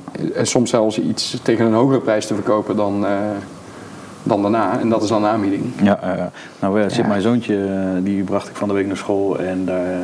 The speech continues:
Speaker 2: een klasgenootje, de moeder die werkt bij de Mediamarkt. En die moest dus vrijdag werken, maar die maakte zich al, eh, een, een aantal dagen zorgen over die dag, eh, die ging komen.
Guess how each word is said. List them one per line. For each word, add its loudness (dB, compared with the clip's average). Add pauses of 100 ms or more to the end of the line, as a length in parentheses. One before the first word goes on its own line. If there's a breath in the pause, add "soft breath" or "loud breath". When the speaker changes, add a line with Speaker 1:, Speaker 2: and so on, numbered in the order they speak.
(460 loud breath)
Speaker 2:
een -6
klasgenootje, 0 (100)
de -2
moeder 2
die 2
werkt 2
bij 2
de 0
Mediamarkt. 0 (580 loud breath)
En -4
die -2
moest -2
dus -2
vrijdag 0
werken, 0
maar 2
die -2
maakte 0
zich -2
al, 0 (240)
eh, 0
een, -2
een 0
aantal 0
dagen 2
zorgen 2
over 0
die 0
dag, 0
eh, 0
die -2
ging 0
komen. 0